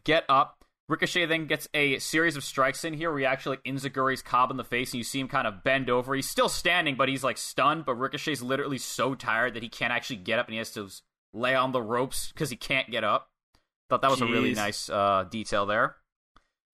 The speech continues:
Speaker 1: Ricochet g-, then gets to the top, but Tr-, Cobb just decides he's just gonna drop kick Ricochet,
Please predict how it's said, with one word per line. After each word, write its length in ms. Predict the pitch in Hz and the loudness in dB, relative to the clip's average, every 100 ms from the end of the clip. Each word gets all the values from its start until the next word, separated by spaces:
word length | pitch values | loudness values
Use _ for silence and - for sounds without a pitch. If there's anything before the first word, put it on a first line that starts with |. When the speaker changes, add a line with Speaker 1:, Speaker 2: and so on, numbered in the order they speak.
| _ | _
Speaker 1:
Ricochet 300 | 156 165 180 | -2 0 0
g-, 100 | 170 | 2
then 140 | 165 165 | 0 2
gets 260 | 165 - | -2 -2
to 160 | - 165 | -4 -2
the 220 | 151 147 | 0 -2
top, 480 | - 156 170 190 - | 2 4 4 4 -4
but 160 | 139 | -4
Tr-, 160 | - - | 0 0
Cobb 380 | - 170 170 180 | 4 6 6 6
just 140 | 175 - | 0 -2
decides 340 | 143 170 151 | 0 0 0
he's 100 | 151 | -4
just 140 | 127 | -10
gonna 140 | - 143 | -10 -10
drop 440 | - 120 147 - | -8 0 2 0
kick 180 | - 185 | -8 -10
Ricochet, 640 | 123 175 143 - 123 127 | -4 -4 -4 -6 -4 -4